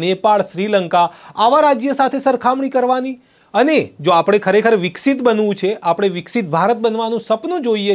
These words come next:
છે, તો તેમાં આપણે વિકસિત દેશો સાથે સરખામણી કરવી પડશે. તો એ સરખામણી જર્મની, ફ્રાન્સ, અમેરિકા, કેનેડા,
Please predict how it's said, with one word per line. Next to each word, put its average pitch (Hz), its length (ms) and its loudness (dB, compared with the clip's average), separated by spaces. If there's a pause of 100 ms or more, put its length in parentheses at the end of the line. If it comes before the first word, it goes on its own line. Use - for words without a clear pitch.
છે, 214 100 0 (400)
તો 214 80 0
તેમાં 240 460 2 (140)
આપણે 180 240 2
વિકસિત 180 400 -2
દેશો 247 260 0
સાથે 233 280 0
સરખામણી 233 600 -2
કરવી 226 300 -2
પડશે. 226 260 0 (300)
તો 196 60 2
એ 190 100 4
સરખામણી 208 640 0
જર્મની, 214 500 0 (160)
ફ્રાન્સ, 202 400 -2
અમેરિકા, 202 520 -2
કેનેડા, 185 560 0